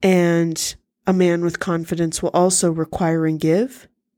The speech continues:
total honesty. He will give the honesty, but he will also expect it in return. Again, he's decided to pair with a woman who is his oracle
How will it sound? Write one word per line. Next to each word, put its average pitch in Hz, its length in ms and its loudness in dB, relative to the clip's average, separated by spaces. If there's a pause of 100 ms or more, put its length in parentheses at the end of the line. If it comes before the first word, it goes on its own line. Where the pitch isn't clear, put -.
total 165 300 0
honesty. 151 600 -6 (1400)
He - 160 -4
will 165 140 0
give 170 380 0
the 208 140 0
honesty, 208 520 -2
but - 180 -6
he 190 120 -2
will 175 140 0
also 165 480 -2
expect - 520 -8
it 156 80 -6
in 147 140 -12
return. 139 440 -12 (380)
Again, 190 480 2 (720)
he's 208 420 0
decided 170 580 0
to 170 120 -2
pair 165 260 0
with 165 300 0
a 160 300 2
woman 160 380 0
who 156 360 -2
is 156 720 -2 (600)
his 190 200 -2
oracle 196 640 -6